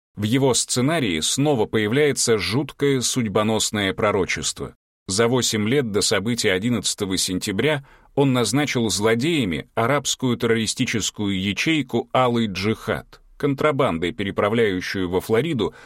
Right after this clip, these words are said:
украденную ядерную боеголовку во главе со взбудораженным Артом Маликом. Британско-пакистанский актёр признался, что его привлекли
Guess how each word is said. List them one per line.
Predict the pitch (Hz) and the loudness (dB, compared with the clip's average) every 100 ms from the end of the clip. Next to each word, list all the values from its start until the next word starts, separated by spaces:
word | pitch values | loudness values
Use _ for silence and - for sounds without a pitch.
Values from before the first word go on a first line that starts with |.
| - _ | -20 _
украденную | 123 165 151 139 135 127 117 | -2 2 2 2 2 2 2
ядерную | 135 120 113 113 110 | 0 2 0 0 0
боеголовку | 95 110 104 117 110 85 - - - _ - | 2 0 2 0 0 -2 -6 -14 -16 _ -4
во | 110 | 0
главе | 113 127 147 160 | 2 2 2 0
со | 135 | 0
взбудораженным | 104 101 110 135 160 127 131 123 120 | -2 -2 0 2 2 2 2 0 0
Артом | 127 123 - 113 | 0 0 0 0
Маликом. | 110 113 104 76 - 76 55 - _ _ _ _ 101 | 2 2 0 -2 -8 -10 -10 -16 _ _ _ _ -2
Британско-пакистанский | 101 131 139 110 - 98 101 104 - 123 110 - - 104 | 0 2 2 0 -2 -4 -2 -2 0 0 0 -2 0 0
актёр | - 196 143 | 0 -2 -2
признался, | 120 113 104 180 156 - 120 | -2 -2 0 -2 -2 0 -2
что | - - 110 107 - | -2 0 0 0 -4
его | 113 131 175 202 | -4 -2 0 -2
привлекли | 147 139 123 120 175 185 | -2 0 -2 -2 -4 -2